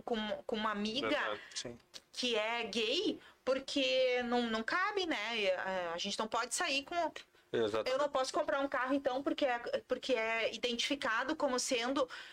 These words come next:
Speaker 1: Isso não existe, né? Eu acho que quando a gente,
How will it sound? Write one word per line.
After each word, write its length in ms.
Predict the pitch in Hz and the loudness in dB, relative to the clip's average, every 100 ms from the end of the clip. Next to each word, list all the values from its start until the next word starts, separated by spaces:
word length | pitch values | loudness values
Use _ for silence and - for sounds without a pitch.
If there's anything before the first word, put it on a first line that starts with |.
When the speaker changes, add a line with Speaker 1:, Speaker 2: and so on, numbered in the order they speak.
| - | -8
Speaker 1:
Isso 200 | 247 277 | -4 -2
não 100 | 320 | 0
existe, 840 | 370 370 220 220 247 302 - 233 180 | 0 -2 -2 0 2 0 0 0 -2
né? 300 | 170 175 208 | -2 -2 0
Eu 140 | 214 208 | 2 2
acho 380 | 190 233 285 | 2 0 0
que 180 | 277 254 | -2 -4
quando 260 | - 247 240 | -2 -2 0
a 60 | |
gente, 640 | 247 240 247 269 - 311 | 2 2 0 0 0 -2